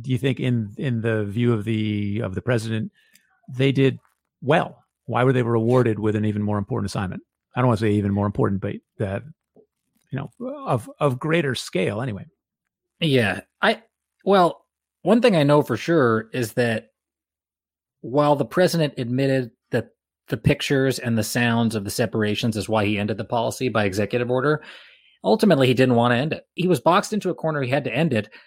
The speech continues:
Speaker 2: but I don't think he disliked it.
Speaker 1: Hmm.
Speaker 2: People elsewhere have reported it.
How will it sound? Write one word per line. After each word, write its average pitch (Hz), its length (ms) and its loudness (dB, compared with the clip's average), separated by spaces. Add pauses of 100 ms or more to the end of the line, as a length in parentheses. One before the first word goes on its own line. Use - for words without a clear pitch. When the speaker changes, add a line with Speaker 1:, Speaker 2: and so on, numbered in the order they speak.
Speaker 2:
but 143 100 -2
I 196 60 0
don't 269 140 2
think 269 140 -2
he 220 80 0
disliked 165 520 -4
it. - 200 -20 (380)
Speaker 1:
Hmm. 131 60 -6
Speaker 2:
People 120 220 2
elsewhere 131 300 4
have 120 80 0
reported 127 340 2
it. 127 160 2